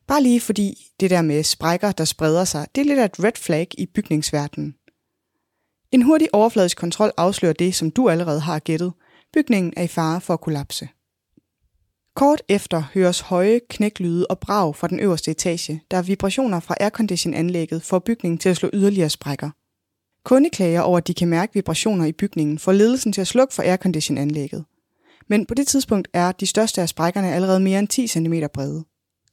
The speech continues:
Kort efter, at aircondition-anlægget er blevet slukket, går det op for ledelsen, at bygningen er i fare for at styrte sammen. De indkalder til et hastebestyrelsesmøde, men Lee Jun nægter at evakuere kunderne. Han vil for alt i verden undgå et indtægtstab.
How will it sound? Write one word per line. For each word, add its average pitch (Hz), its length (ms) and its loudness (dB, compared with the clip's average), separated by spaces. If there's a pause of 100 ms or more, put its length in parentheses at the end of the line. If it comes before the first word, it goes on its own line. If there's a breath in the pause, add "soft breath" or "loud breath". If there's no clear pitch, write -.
Kort 262 280 4
efter, 185 260 0
at 170 320 0
aircondition-anlægget 165 960 -2
er 156 40 -2
blevet 160 180 -2
slukket, 190 400 0 (260 soft breath)
går 233 100 2
det 226 80 4
op 240 160 2
for 208 100 -2
ledelsen, 185 500 0
at 185 120 -4
bygningen 175 360 0
er 160 40 2
i 160 60 0
fare 156 260 -4
for 175 100 -4
at 165 60 -2
styrte - 260 -4
sammen. 135 320 -8 (720)
De 285 60 2
indkalder 262 360 4
til 185 120 -4
et - 60 -4
hastebestyrelsesmøde, 170 1080 -2 (300 soft breath)
men 220 140 4
Lee 254 300 4
Jun 240 340 4
nægter 220 320 2
at 165 100 0
evakuere 165 440 -2
kunderne. 156 420 -2 (540 soft breath)
Han 233 120 2
vil 240 80 2
for - 120 -4
alt - 320 -2
i 180 100 -2
verden 165 360 -2
undgå 175 400 0
et 180 160 -2
indtægtstab. - 680 -4